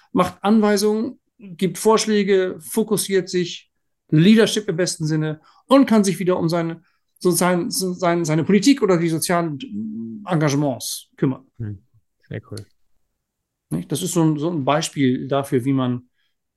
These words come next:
Speaker 1: mit rhetorischen Mitteln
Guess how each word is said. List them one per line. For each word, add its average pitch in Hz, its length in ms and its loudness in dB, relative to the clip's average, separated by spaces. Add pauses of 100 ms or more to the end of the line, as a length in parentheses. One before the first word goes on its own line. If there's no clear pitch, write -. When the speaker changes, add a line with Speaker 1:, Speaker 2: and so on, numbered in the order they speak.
(960)
Speaker 1:
mit 143 380 2 (1400)
rhetorischen 151 640 2
Mitteln 120 480 -2